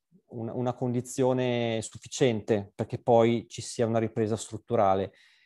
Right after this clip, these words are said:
E qui magari mi piacerebbe condividere con voi anche un po', ehm, eh, quelli che sono i, le osservazioni che noi abbiamo da, da ricerche di mercato, che facciamo noi molto spesso, poi le facciamo proprio sul consumatore finale, rispetto a quali s-, a quali sono,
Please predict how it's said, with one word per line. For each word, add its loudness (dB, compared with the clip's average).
E -4
qui 2
magari 6
mi 0
piacerebbe -2
condividere -2
con -4
voi 2
anche -4
un -4
po', 4
ehm, -4
eh, -10
quelli 4
che -2
sono 2
i, -2
le 0
osservazioni 0
che -4
noi -2
abbiamo 2
da, -2
da -6
ricerche -8
di -6
mercato, 2
che -20
facciamo -6
noi -2
molto -4
spesso, -6
poi 0
le -4
facciamo -6
proprio -10
sul -6
consumatore -4
finale, -2
rispetto 4
a 2
quali 4
s-, -10
a -6
quali 0
sono, 2